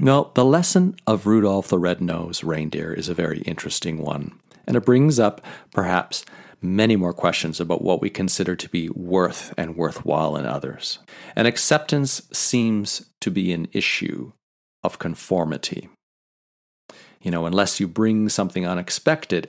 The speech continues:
and out of the ordinary that will benefit others, you might be cast out. So some might think that my entire queer interpretation of Rudolph the Red-Nosed Reindeer is problematic in and of itself. But I love it.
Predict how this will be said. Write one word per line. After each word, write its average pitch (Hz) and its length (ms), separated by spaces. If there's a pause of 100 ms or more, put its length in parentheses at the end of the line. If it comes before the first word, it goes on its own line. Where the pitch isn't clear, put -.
and 85 140 (160)
out 123 320
of 110 160
the 113 120 (120)
ordinary 98 500
that 95 140
will 92 100
benefit 95 480
others, - 480 (1120)
you 104 120
might 85 160
be 92 80
cast 85 400
out. 170 340 (380)
So - 160
some 170 260
might 135 240
think - 400 (140)
that 92 240
my 87 160
entire 85 440
queer 82 300
interpretation 82 760
of 78 120
Rudolph 82 320
the 90 100
Red-Nosed 85 600
Reindeer 85 480
is 82 140
problematic 82 1040 (340)
in 101 160
and 87 120
of 85 100
itself. 85 720 (1400)
But 104 100
I 101 80
love 101 240
it. - 180